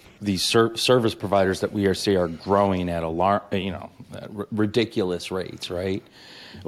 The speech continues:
The one thing that they have in common is that part of the service that they provide around managing a customer's cloud infrastructure includes,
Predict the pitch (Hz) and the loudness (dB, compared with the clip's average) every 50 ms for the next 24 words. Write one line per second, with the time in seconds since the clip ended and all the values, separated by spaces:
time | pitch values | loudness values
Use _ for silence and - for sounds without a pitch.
0 | 101 - - 123 104 113 104 92 107 127 135 135 131 147 131 120 107 101 - 107 | -6 -6 -4 2 4 4 4 6 4 4 4 4 4 4 4 4 2 2 2 2
1 | 101 95 87 110 110 107 92 98 92 87 - 92 92 95 98 95 92 87 85 87 | 2 2 2 2 0 0 0 -2 -4 -6 -6 -4 -2 0 0 0 -2 -4 -4 -6
2 | 87 82 - - - 87 - - - - - - 131 160 190 180 - - 110 107 | -6 -8 -6 -4 -4 -4 -4 -4 -4 0 2 2 4 4 2 2 0 -2 -2 -2
3 | 95 92 90 101 - - - 98 95 92 87 90 - - 92 87 - - 92 90 | -2 -4 -4 -4 -4 -2 -2 -2 -2 -2 -2 -4 -4 -4 -4 -4 -2 -2 -4 -4
4 | - - 85 82 - 92 90 87 87 80 80 78 82 92 107 120 127 113 95 85 | -4 -6 -12 -4 0 2 2 2 2 0 -2 -2 2 2 4 4 4 4 2 0
5 | 85 82 82 80 80 78 - - 82 78 - - - - 87 85 - - 85 80 | 0 -2 -2 -2 -4 -6 -8 -8 -10 -10 -12 -10 -4 -4 -4 -4 -4 -6 -8 -8
6 | 78 - - - - 82 82 82 80 80 78 - - 87 90 80 - 80 - - | -8 -8 -8 -4 0 0 2 2 2 0 -2 -4 -6 -6 -4 -4 -4 -4 -4 -2
7 | - 82 80 - - 87 87 90 92 87 - - - 127 147 160 151 110 90 78 | -2 -2 -2 -4 -4 -6 -4 -4 -6 -8 -8 -2 2 4 6 6 6 6 4 0
8 | - - - - | -4 -12 -16 -18